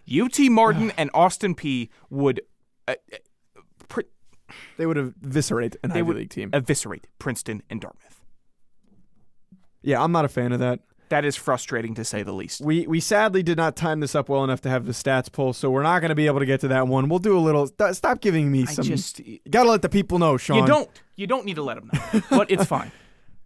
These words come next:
Speaker 2: I'll do, we'll do a little tweeting, uh, to let everybody know. So last, uh, last, as we always do, to
Speaker 1: Uh,
Speaker 2: wrap
Speaker 1: yeah, that'll
Speaker 2: things
Speaker 1: be
Speaker 2: up
Speaker 1: fine.
Speaker 2: and cap things, we have Kwame's Corner, where we take our social media interactions. And we actually have a, a question from, uh, from Kwame this week. We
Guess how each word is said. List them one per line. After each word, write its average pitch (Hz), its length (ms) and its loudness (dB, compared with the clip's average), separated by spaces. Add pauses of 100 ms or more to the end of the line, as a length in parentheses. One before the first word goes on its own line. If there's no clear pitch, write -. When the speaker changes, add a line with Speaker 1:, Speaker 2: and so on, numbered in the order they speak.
Speaker 2:
I'll 247 80 0
do, 202 220 4
we'll 185 140 4
do 170 80 4
a - 20 6
little 156 200 2
tweeting, 123 420 -4 (460)
uh, 131 160 2
to - 100 -6
let 135 160 2
everybody 123 320 0
know. 120 160 2
So 135 120 -2
last, 175 340 2
uh, 165 180 0
last, 165 420 -4 (760)
as 135 160 0
we 135 120 2
always 135 180 2
do, 135 200 0
to 120 200 -8
Speaker 1:
Uh, - 60 -4
Speaker 2:
wrap 165 300 0
Speaker 1:
yeah, - 80 -2
that'll - 160 0
Speaker 2:
things 127 100 0
Speaker 1:
be 143 40 4
Speaker 2:
up 139 140 2
Speaker 1:
fine. - 120 -10 (240)
Speaker 2:
and 127 100 -16
cap 160 260 -2
things, 139 460 -4 (260)
we 190 80 0
have 208 120 -2
Kwame's 160 460 0
Corner, 131 440 0 (220)
where 135 180 2
we 127 100 0
take 135 320 -2
our 131 360 2 (120)
social - 440 -2
media 120 280 -2
interactions. 123 460 -4
And 160 60 -6
we 226 80 0
actually 277 180 -2
have 262 80 0
a, 220 360 2
a 180 40 -2
question 180 480 -2
from, 160 380 2
uh, 160 240 2
from 170 180 -4
Kwame 254 460 0
this 135 180 0
week. 127 260 -2
We 139 240 0